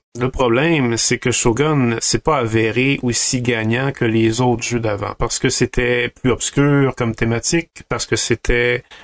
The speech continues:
aussi, euh, bah, disons, euh, pas nécessairement de l'acabit de tout le monde de vouloir jouer à ces jeux-là. Euh, en fait, il s'est vendu à peu près cinquante mille copies de Shogun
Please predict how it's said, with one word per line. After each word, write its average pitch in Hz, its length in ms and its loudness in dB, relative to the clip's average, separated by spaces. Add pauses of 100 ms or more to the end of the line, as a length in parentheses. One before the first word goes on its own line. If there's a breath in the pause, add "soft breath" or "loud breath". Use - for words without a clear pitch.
(120)
aussi, 127 600 4 (480)
euh, 107 720 4
bah, 101 520 0 (100)
disons, 107 500 -2 (540)
euh, 95 320 -4 (1300)
pas 131 100 0
nécessairement 113 680 2
de 113 80 2
l'acabit 110 400 -2
de - 60 -20
tout 120 120 0
le 110 40 4
monde 120 340 2
de 117 60 -2
vouloir 110 380 -2
jouer 113 140 -2
à - 20 -8
ces 113 160 -4
jeux-là. 135 380 -2 (500)
Euh, 107 320 2
en 110 100 0
fait, - 460 -4
il 123 140 0
s'est 143 160 2
vendu 135 260 2
à 175 80 4
peu 131 120 2
près 143 180 2
cinquante 139 360 0
mille 131 160 4
copies - 280 0
de 110 140 4
Shogun 101 560 2